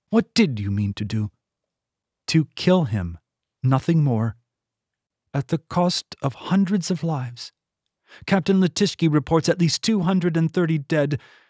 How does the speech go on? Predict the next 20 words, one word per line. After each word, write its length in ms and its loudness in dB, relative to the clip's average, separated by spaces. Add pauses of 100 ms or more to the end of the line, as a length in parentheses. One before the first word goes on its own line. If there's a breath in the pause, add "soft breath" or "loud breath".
(360 soft breath)
not 240 0
including 540 0
those 260 0
lost 400 -2
in 80 -2
the 80 -2
blasted 560 -4
quarter. 400 -4 (520)
I 100 2
have 180 2
reports 400 0
that 260 -2
two 240 2
Thinny 380 2
encampments 640 0
were 80 -2
crushed 480 -2
during 280 2
that 180 -2
calamity, 600 -2